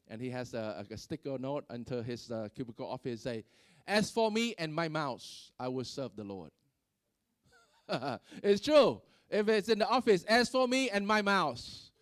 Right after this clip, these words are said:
I will serve the Lord." Uh, or my finger, all right, and not click.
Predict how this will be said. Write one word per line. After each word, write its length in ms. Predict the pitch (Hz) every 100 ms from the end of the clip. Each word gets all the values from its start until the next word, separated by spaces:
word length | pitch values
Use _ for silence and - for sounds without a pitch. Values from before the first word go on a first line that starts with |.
| _ _
I 180 | - 165
will 120 | 180 170
serve 300 | - 190 139
the 100 | 147
Lord." 320 | 139 104 - _ _ 110
Uh, 120 | 135
or 180 | 151 170
my 160 | 170 170
finger, 520 | 170 202 165 131 92
all 80 | 80
right, 180 | 110 151
and 140 | -
not 160 | 139 -
click. 200 | 190